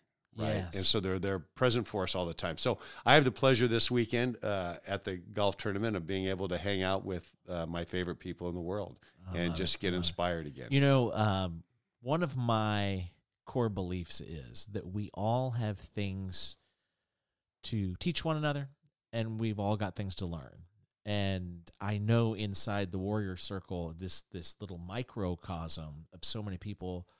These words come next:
Speaker 2: with so many different levels of experience, I know that I have a lot to learn from other people, and I know I have a lot to teach people as well. So it's very, uh, I guess, uh, symbiotic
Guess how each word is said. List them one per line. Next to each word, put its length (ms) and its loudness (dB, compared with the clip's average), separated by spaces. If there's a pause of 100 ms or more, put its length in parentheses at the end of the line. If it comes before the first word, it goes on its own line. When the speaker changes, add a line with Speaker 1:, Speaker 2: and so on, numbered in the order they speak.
(340)
Speaker 2:
with 100 -4
so 200 2
many 220 -2
different 400 -4
levels 340 -2
of 100 -6
experience, 880 -2 (460)
I 200 2
know 300 2
that 140 0
I 80 0
have 160 -2
a 40 -4
lot 300 -4
to 100 -8
learn 200 -2
from 120 -4
other 120 -4
people, 280 -6
and 80 -6
I 20 -8
know 80 -6
I 80 -2
have 140 -4
a 20 -6
lot 240 -8
to 140 -16
teach 320 -8
people 320 -6
as 120 -8
well. 280 -6
So 580 0
it's 200 -10
very, 920 0 (160)
uh, 260 -2 (1000)
I 120 -18
guess, 360 0
uh, 360 -6 (720)
symbiotic 720 -4